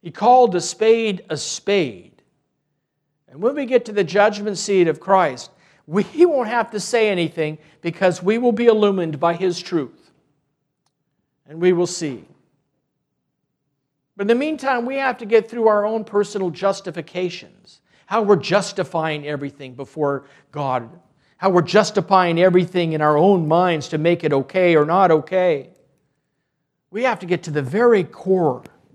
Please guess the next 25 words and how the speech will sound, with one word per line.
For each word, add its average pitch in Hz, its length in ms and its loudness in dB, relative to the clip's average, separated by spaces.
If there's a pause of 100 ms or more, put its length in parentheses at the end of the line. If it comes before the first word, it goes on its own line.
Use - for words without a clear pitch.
(1600)
And 151 100 -10
that 196 200 -2
takes 214 260 -4
time. 143 420 -8 (1160)
It 135 80 -20
takes 175 260 -4
a 160 60 0
lot 165 260 2
of 160 80 0
work. 151 380 -2 (1080)
But 175 140 -16
that's 214 260 -2
what 208 160 0
we're 180 100 -4
called 175 380 -4
to 156 100 -12
do. 151 400 -12 (1400)
Because 240 380 -6
to 226 120 -10
get 220 340 -2
from 185 240 -2
here 190 580 0 (680)
to 196 180 2
our 208 240 8
transfiguration 180 1200 2